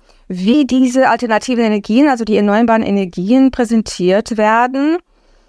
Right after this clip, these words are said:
und welche Konstrukte, also zum Teil auch kulturelle Konstrukte dabei herangezogen werden.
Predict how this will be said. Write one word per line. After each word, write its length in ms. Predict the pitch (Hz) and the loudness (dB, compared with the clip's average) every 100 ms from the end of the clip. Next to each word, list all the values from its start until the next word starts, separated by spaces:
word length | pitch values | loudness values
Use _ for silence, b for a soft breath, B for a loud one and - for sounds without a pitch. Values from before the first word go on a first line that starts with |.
| _ _ _ _ - | _ _ _ _ -2
und 380 | 254 247 214 202 | 0 0 -2 -2
welche 240 | 262 285 | 0 -2
Konstrukte, 1080 | - 247 - - - 359 - - 180 165 160 | 0 0 0 -4 -2 -2 -4 -6 -2 0 0
also 160 | 214 | -2
zum 180 | 226 233 | -2 -2
Teil 160 | 240 226 | 0 0
auch 80 | 233 | -2
kulturelle 560 | 233 - 202 240 294 | -4 -4 -2 0 -2
Konstrukte 600 | - 220 - - 214 - | -2 -2 -2 -4 -4 -2
dabei 320 | 214 190 190 202 | -2 0 0 0
herangezogen 1040 | 208 175 180 196 190 - 175 170 170 165 | -2 -2 -2 -4 -6 -4 -2 -2 -2 -4
werden. 720 | 151 147 156 - 156 151 175 | -4 -2 -2 -2 -4 -4 -6